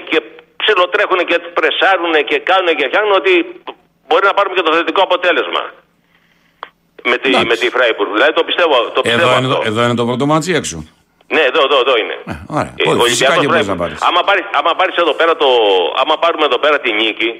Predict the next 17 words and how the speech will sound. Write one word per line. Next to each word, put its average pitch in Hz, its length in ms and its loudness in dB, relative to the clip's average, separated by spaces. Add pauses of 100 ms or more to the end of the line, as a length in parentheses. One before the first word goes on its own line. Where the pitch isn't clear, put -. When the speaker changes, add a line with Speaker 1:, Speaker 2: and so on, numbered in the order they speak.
Speaker 1:
με 110 100 -2
τη - 120 0
Freiburg, 113 300 0 (100)
μετά 170 140 2 (140)
τρέχει 170 200 -2
η 139 100 -2
Fa-, 120 140 -2 (100)
η - 100 2
Freiburg 165 420 0
να 175 100 2
χτυπήσει 180 300 -2
τα 196 120 2
υπόλοιπα 196 260 0 (100)
παιχνίδια. 170 480 0 (580)
Speaker 2:
Έτσι 80 280 -6
γίνεται, 73 300 -10
ναι. 76 140 -12